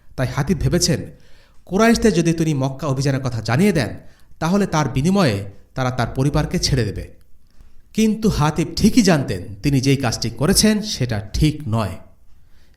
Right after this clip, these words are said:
সেটা মুসলিমদের বিপক্ষে কাফিরদের হয়ে গোয়েন্দাগিরি করার শামিল। কিন্তু কাফিরদের গুপ্তচর বৃত্তি করা বা বেইমানি করা তার উদ্দেশ্য ছিল না।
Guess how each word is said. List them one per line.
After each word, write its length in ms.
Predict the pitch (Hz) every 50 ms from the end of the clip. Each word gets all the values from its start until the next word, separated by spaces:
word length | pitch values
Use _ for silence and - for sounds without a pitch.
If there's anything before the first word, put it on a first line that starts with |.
| - -
সেটা 280 | - - - 156 139 123
মুসলিমদের 520 | 120 151 175 - 170 226 208 196 202 160
বিপক্ষে 400 | - - - 190 180 - - 180
কাফিরদের 520 | 180 - 143 139 - - 156 143 175 147
হয়ে 480 | - 127 151 156 127 95 - - - - - _ - -
গোয়েন্দাগিরি 680 | 147 131 - 139 143 151 156 156 151 151 131 - 120 117
করার 240 | 113 - 110 104 101
শামিল। 360 | - - - 123 120 120 101 - - - - - - _ _ _ - - - - _ - - - - - -
কিন্তু 200 | 214 220 220 226
কাফিরদের 500 | - 185 190 - 233 233 190 226 - -
গুপ্তচর 420 | - 180 - - 208 - - 196
বৃত্তি 280 | 156 131 151 - - 185
করা 380 | - 147 143 160 143 104 104 110
বা 80 | 113 113
বেইমানি 420 | 110 110 131 151 160 160 160 160
করা 280 | 156 165 175 147 110 95
তার 180 | 104 117 117 -
উদ্দেশ্য 340 | 120 117 - 113 104 - 110
ছিল 260 | - - 180 180 147
না। 100 | 117 90